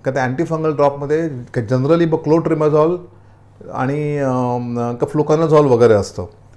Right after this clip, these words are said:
त्याच्यामुळे. आता ब-, तिसरी गोष्ट म्हणजे बुरशी का झाली, क-, का, का ते बघणं गरजेचं असतं. कारण ओलसरपणा, का तो ओलसरपणा कुठून आला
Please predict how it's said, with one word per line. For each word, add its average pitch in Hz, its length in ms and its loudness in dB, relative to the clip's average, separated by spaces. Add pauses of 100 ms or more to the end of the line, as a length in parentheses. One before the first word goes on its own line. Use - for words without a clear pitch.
(220)
त्याच्यामुळे. 98 400 -6 (480)
आता - 180 2
ब-, 196 160 -2
तिसरी 247 260 0
गोष्ट 208 240 6
म्हणजे 190 300 -2
बुरशी 180 520 -4
का 214 380 2
झाली, 180 340 6
क-, - 140 -8 (280)
का, 165 80 2
का 160 320 -2
ते 175 120 0
बघणं 156 380 2 (420)
गरजेचं 123 420 4
असतं. - 260 -8 (460)
कारण 180 120 0
ओलसरपणा, 160 840 4
का 135 60 -4
तो 160 120 2
ओलसरपणा 180 360 -2
कुठून 180 280 -2
आला 156 300 0